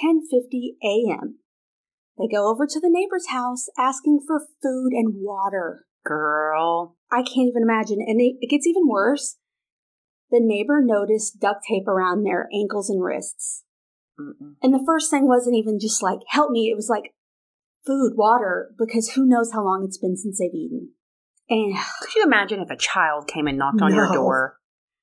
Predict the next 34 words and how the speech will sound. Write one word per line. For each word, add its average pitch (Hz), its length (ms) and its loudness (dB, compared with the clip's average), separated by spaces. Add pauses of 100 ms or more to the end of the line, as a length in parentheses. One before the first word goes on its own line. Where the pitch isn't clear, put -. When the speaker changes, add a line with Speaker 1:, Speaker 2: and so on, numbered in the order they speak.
(760)
Speaker 1:
And 269 160 4
I've 254 200 2
got 220 160 4
to 247 80 6
imagine 214 480 2
they 190 100 2
look 185 260 -6
pretty 208 220 -4
bad - 360 -4 (400)
at - 120 -2
this - 200 0
Speaker 2:
<sighs> - 40 -10
Speaker 1:
point. - 260 -4 (400)
Okay, 226 380 -2
so 196 480 0
immediately 226 760 2
they 208 120 0
call 240 360 0
nine 226 200 0
one 262 180 4
one, 185 300 0
the 175 80 0
Speaker 2:
Mm-hmm. 165 120 -4
Speaker 1:
police 220 300 2
arrive, 185 460 0 (400)
and 214 120 -2
they 208 80 2
report 240 340 2
the 233 140 -2
child 208 220 -2
is 196 100 -10
being 202 220 -2
severely 208 960 0
emaciated 160 800 -2